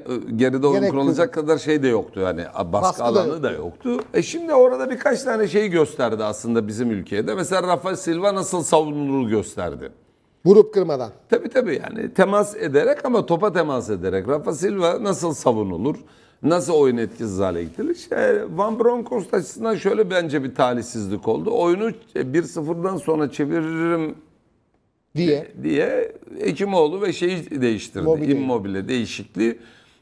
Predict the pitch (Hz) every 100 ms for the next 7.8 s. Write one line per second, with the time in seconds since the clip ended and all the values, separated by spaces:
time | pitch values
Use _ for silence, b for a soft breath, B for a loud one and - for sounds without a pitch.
0 | - 180 190 202 196 165 170 170 175 165
1 | 165 202 180 175 170 165 165 156 156 160
2 | - 165 156 143 131 - 120 110 117 -
3 | - 147 139 131 139 131 123 120 123 131
4 | 135 131 - 113 113 101 104 - - _
5 | _ _ - 104 87 - 135 123 113 107
6 | 101 104 107 90 - 90 90 113 170 165
7 | 113 113 113 92 117 101 107 156